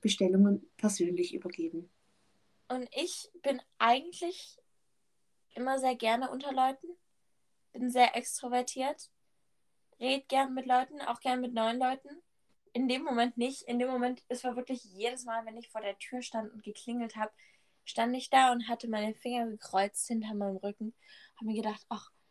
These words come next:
Speaker 2: bitte sei nicht da, bitte sei nicht da, bitte sei nicht da." Und dann hatte ich die Tür geöffnet und hab gesagt, "Ah, hallo." Natürlich mit einem kleinen oder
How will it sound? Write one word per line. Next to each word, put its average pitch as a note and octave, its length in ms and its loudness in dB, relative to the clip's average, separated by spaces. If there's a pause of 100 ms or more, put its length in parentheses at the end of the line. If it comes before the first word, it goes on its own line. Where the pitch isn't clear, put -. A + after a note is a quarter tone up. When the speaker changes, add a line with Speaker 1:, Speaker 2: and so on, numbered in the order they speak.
(180)
Speaker 2:
bitte A3+ 180 -4
sei G#3 120 -4
nicht G#3+ 200 -6
da, G#3 180 0
bitte A3 200 -12
sei G3+ 140 -4
nicht G3+ 180 -10
da, G3 160 0
bitte G#3 220 -12
sei G3+ 140 -4
nicht G#3 200 -8
da." G3+ 120 0
Und G#3 80 -4
dann A3 80 -4
hatte A#3+ 200 -2
ich C#4 160 -4 (180)
die A#3 100 -2
Tür C#4+ 200 2
geöffnet B3 440 4
und A#3+ 60 -4
hab A#3+ 100 -6
gesagt, B3+ 340 -8
"Ah, E4+ 320 4 (920)
hallo." C4+ 480 6 (560)
Natürlich A#3+ 540 -6
mit A#3+ 160 -6
einem A3+ 240 -6
kleinen G#3+ 440 0 (1300)
oder G3+ 360 2